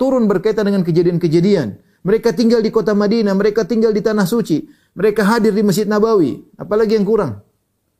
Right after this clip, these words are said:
Tapi kalau hi-, Allah tidak kasih, dia tidak dapat hidayah. Makanya orang munafik ini menakjubkan, ya. Saya lihat menak-, jadi,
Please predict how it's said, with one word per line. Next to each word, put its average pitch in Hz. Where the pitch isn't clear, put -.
Tapi 151
kalau 156
hi-, 135
Allah 160
tidak 127
kasih, 143
dia 202
tidak 156
dapat 139
hidayah. 147
Makanya 180
orang 151
munafik 151
ini 160
menakjubkan, 113
ya. 95
Saya -
lihat -
menak-, 107
jadi, 151